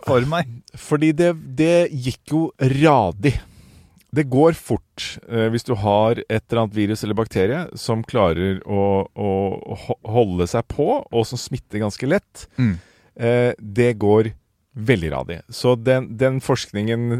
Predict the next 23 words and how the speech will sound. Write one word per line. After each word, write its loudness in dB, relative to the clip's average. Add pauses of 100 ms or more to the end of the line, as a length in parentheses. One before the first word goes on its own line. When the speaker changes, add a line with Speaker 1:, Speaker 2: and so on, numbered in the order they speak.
Speaker 2:
det, -8 (280)
det 2
trengs -4
ikke -4
mer, 4
for -4
vi 4
vet 2
at -2
det -6
blir 2
så 2
og -2
så 0
mange 0 (640)
tatt -2
av 0
denne 0
bakterien. 0 (300)
Det 2
går 4 (640)
jækla -2
fort. -20